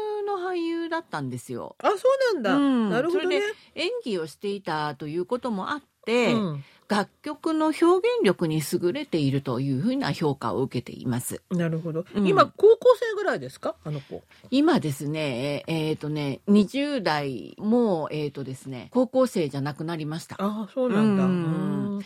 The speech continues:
Speaker 2: 顔はなんか相変わらず可愛いよね。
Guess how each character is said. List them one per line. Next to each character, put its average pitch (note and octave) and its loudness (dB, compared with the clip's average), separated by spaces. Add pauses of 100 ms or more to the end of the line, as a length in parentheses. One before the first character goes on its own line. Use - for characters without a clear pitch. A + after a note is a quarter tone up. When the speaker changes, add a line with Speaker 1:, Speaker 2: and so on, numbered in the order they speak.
(220)
Speaker 2:
顔 F#4+ 0
は B4 8
な A#4+ 0
ん F4+ -6
か B3 2
相 B3 4
変 D4 2
わ D4 4
ら C#4+ 0
ず B3 -10
可 B3+ 2
愛 C4 4
い B3 2
よ C3+ 0
ね。 C#3+ -6